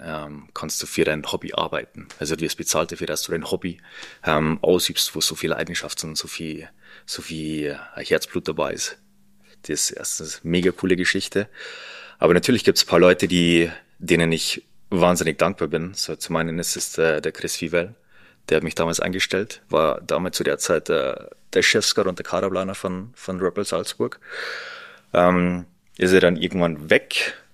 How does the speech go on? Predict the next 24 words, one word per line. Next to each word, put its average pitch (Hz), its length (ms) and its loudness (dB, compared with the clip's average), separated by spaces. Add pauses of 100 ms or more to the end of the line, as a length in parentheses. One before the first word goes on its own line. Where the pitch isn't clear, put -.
(360)
ähm, 90 560 2 (960)
seinen 95 360 4
persönlichen 95 540 0
nächsten 95 320 2
Step - 240 0
gemacht 90 440 0
und 82 360 -2 (500)
für - 200 -4
mich 92 240 4
ja 78 260 6 (220)
echt - 420 -6
enge 92 220 2
Bezu-, - 320 -6 (100)
Bezugs-, - 460 -6
äh, 90 220 6
Bezugsperson 98 800 0
in 90 100 -6
Salzburg 87 440 -2
war 85 120 2
der, 82 360 0
war 87 120 -4
der 85 100 -4
Hansi 85 260 -6
Eder, 98 300 -6